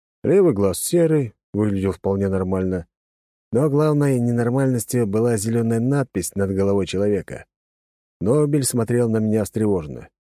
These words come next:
"Что? Опять?" Я быстро пощупал у себя между ног. Фух, на месте.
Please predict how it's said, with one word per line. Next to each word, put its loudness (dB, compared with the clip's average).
"Что? -2
Опять?" 0
Я 2
быстро 0
пощупал -2
у -2
себя -2
между -2
ног. -2
Фух, -4
на 0
месте. -6